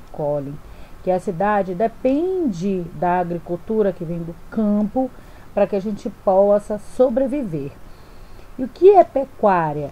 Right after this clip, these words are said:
É a criação de animais, como por exemplo os bois, os cavalos, os porcos, a criação de aves como galinhas, codornas, patos, perus e et cetera.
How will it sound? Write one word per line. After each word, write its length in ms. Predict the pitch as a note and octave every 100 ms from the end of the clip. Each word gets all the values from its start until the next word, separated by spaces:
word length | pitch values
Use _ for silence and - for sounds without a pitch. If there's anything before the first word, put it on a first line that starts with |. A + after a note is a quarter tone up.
| -
É 140 | G#3
a 60 | A3+
criação 540 | A#3 C4 B3+ A#3+ C4
de 100 | A#3+
animais, 800 | B3 A#3 C4+ A3+ G#3+ A3 A3 G3+
como 240 | - F#3+ G#3
por 180 | G#3 G#3
exemplo 500 | A3+ G3 F3 D#3 F3+
os 120 | A#3
bois, 1000 | E3+ D3+ F3 F#3+ G3+ G3+ G3 F#3+ F3 E3
os 120 | F3+
cavalos, 1040 | - A3 A3+ E3 D#3+ F3+ G3 F#3+ F3+ E3+ E3
os 180 | G#3+ - -
porcos, 960 | G3 G3+ G#3+ G#3+ G#3 G3+ G3 - E3+ F3 - - - - -
a 120 | G3
criação 640 | - G#3 G3+ G#3 - G3+
de 220 | F#3 A#3+
aves 680 | A#3+ G3 G3 G3 F#3 E3+ F#3
como 380 | - F3 F3+ F3+ F3+
galinhas, 1300 | G3 A#3 G#3+ G#3 G#3+ G#3+ G#3+ G#3+ G#3 G3 F#3 F3+ E3+
codornas, 880 | - A3+ G3+ G3+ G#3+ G#3+ G3+ F#3 F#3 - -
patos, 520 | G#3+ G#3+ G#3+ F#3 F3 -
perus 380 | - G#3+ G#3+ A#3+
e 60 | G3
et 200 | A3 A3
cetera. 580 | G#3 - D#3 C#3 -